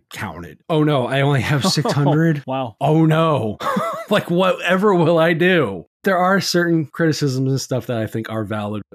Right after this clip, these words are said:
Speaker 1: especially with the reliance on Proton, is the anti-cheat stuff. I'm hoping Valve is able to work those issues out.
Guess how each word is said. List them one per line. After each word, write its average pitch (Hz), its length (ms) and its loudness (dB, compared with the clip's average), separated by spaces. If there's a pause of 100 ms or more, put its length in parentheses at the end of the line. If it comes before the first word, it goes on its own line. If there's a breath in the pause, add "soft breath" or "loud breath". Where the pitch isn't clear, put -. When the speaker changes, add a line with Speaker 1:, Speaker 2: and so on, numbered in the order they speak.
Speaker 1:
especially 127 400 -6
with 110 80 -6
the 107 100 -6
reliance 104 540 -8
on 107 100 -6
Proton, 90 540 -12
is 123 480 -4
the 120 560 -6
anti-cheat 113 500 -8
stuff. - 380 -16 (140)
I'm 117 160 -6
hoping 135 640 -2
Valve 113 600 -4
is 147 180 -2
able 127 200 -2
to 117 80 -4
work 113 240 -4
those 98 220 -8
issues 87 320 -14
out. 87 220 -16